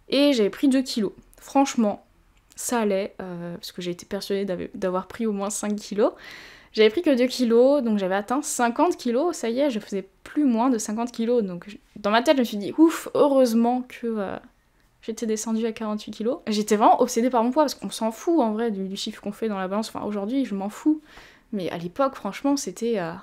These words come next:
c'était quelque chose, quoi. Mais du coup, quand je suis rentrée, j'ai repris, on va dire, euh, quelques vieilles mauvaises habitudes, comme, euh, arrêter de manger des, des féculents, des trucs comme ça. Mais, euh, je lâchais un petit peu plus prise avec la nourriture, c'est-à-dire que lorsque je sortais,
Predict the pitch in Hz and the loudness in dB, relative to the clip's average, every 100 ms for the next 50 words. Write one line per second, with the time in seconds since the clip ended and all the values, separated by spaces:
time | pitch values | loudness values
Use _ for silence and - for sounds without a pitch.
0 | - - - 285 226 - 330 349 - 180 | -16 -14 -6 -2 0 -2 -4 -6 -6 -6
1 | 202 _ _ 247 269 277 262 226 320 294 | -8 _ _ 6 8 10 8 4 2 2
2 | 240 240 233 220 - 240 233 202 190 190 | 2 2 2 2 2 2 2 0 0 -4
3 | - 220 208 190 196 202 196 185 180 180 | -4 -2 -2 -4 -4 -4 -4 -4 -6 -8
4 | 185 _ - - - 208 208 - 220 214 | -10 _ -20 -18 -4 -2 -2 -2 0 0
5 | 214 214 208 202 214 233 220 208 208 202 | 0 -2 -4 2 2 4 2 2 0 0
6 | 208 233 - 233 220 214 214 196 185 180 | -2 -4 -6 -6 -6 -4 -4 -4 -4 -4
7 | 175 185 180 190 180 180 185 180 170 - | -4 -6 -6 -8 -6 -8 -8 -8 -8 -10
8 | - 190 208 202 208 190 202 214 214 190 | -10 -10 -10 -10 -6 -6 -4 -4 -4 -6
9 | - - 196 - 220 277 - - 240 240 | -10 -8 -8 -2 0 0 -2 0 4 4
10 | 254 269 254 226 214 208 202 202 202 208 | 4 2 0 0 2 2 0 0 -2 -2
11 | - 233 220 208 - 208 208 208 - - | -4 -6 -6 -6 -8 -10 -10 -12 -12 -6
12 | 214 196 185 208 190 190 190 - 196 - | -4 -2 -4 -6 -8 -8 -10 -12 -14 -12
13 | 190 180 196 - 196 185 185 - 190 180 | -10 -10 -12 -12 -10 -10 -10 -14 -12 -12
14 | - 185 - 214 214 | -10 -12 -6 -4 -2